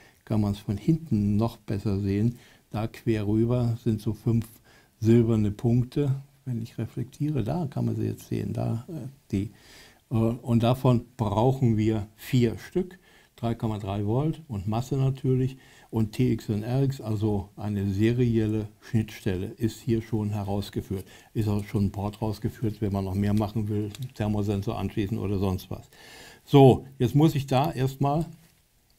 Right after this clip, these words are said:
eine solche Stiftleiste einlöten. Äh, die hat noch ein paar mehr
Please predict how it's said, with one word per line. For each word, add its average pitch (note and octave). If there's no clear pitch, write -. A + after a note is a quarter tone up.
eine A2
solche A2+
Stiftleiste C#3
einlöten. C#3+
Äh, A2
die A2
hat A#2
noch G#2+
ein G2+
paar G2+
mehr G#2+